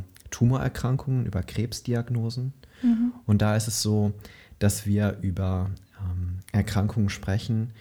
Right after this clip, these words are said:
Speaker 1: die eben nicht mehr heilbar sind, nicht mehr kurativ zu behandeln sind, sondern im Fall, Falle von Krebs in der Regel metastasiert sind, das heißt gestreut haben im Körper, auch andere Organe als das Organ, was ursprünglich von der Tumorerkrankung betroffen ist,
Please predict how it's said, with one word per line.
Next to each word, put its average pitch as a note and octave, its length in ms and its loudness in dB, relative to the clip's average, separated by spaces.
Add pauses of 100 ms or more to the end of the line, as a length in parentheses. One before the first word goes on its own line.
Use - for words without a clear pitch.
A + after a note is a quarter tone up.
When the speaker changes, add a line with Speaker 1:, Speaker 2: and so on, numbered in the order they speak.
(260)
Speaker 1:
die G2+ 120 -2
eben G2 200 4
nicht G#2 260 0
mehr F#2 140 2
heilbar G#2 320 2
sind, C3 420 -6
nicht - 180 -6
mehr F#2+ 100 0
kurativ B2 560 -2
zu A2+ 120 -6
behandeln G#2+ 380 2
sind, G#2 340 0 (320)
sondern G#2 560 2
im G2+ 160 2
Fall, G#2+ 300 2
Falle G#2 380 0
von G2 220 0
Krebs - 540 -6 (300)
in G#2 120 6
der G#2+ 140 2
Regel G#2 400 0
metastasiert G#2 720 0
sind, A#2 260 -2
das - 180 -4
heißt F#2+ 360 -4 (180)
gestreut G#2 600 0
haben F#2 200 0
im F2 120 -2
Körper, - 420 -4
auch G2+ 120 -6
andere A#2 320 0
Organe G2+ 480 0
als - 120 -6
das - 160 -4
Organ, F#2+ 420 0
was F2+ 200 -4
ursprünglich G2+ 840 0 (460)
von G2+ 140 2
der G2 100 4
Tumorerkrankung G2+ 580 2
betroffen G#2 460 -2
ist, G2+ 300 -4